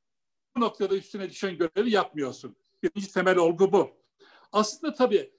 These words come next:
orada temel sorumluluk gene geliyor, A K P'ye dayanıyor. A K P iki bin on birde de uzlaşmaya dayalı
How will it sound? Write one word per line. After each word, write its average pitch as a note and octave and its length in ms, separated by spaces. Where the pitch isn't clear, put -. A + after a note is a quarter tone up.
orada G#3+ 300
temel A3 320
sorumluluk G#3 480
gene G3+ 180
geliyor, F3+ 340
A G#3+ 80
K G#3+ 200
P'ye G3 220
dayanıyor. B2 500
A G3+ 140
K B3 180
P A#3 240
iki A3 240
bin G#3 100
on F#3+ 580
birde F3 300
de D#3+ 160
uzlaşmaya F#3+ 840
dayalı C#3+ 580